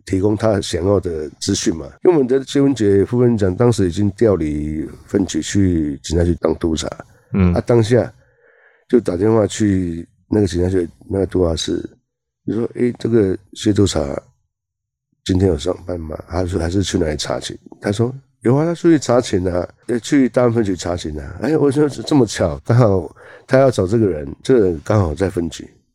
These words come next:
Speaker 1: 刚好在我”
Speaker 2: 就在大安分局。
Speaker 1: 对，对，在查寝。所以急忙的跑到我们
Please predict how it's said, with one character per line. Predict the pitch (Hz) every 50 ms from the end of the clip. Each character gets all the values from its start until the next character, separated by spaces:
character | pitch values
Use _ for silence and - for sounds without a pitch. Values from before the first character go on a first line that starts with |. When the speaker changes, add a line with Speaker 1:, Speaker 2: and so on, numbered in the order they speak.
| - -
Speaker 1:
刚 | - 123
好 | 131 120
在 | 143
我” | 123
Speaker 2:
就 | 113 127
在 | 120
大 | 113 - 123
安 | 117 117 113 104
分 | - 107 104 104
局。 | 101 95 92 107
Speaker 1:
对， | 98 - 107 101
对， | 92 80
在 | - 120 110
查 | 95 - 92 87 85
寝。 | - - - - - - _ _ - - - - _ _ _ _ _ _ _ _ _ -
所 | - - 135 139
以 | 143 139
急 | 110 - - 117
忙 | 127 120 104 95 95 95
的 | 104 101 101 98 92 92 87 - - _
跑 | - 90 87
到 | 95 117 110
我 |
们 | 95 90 87 87 87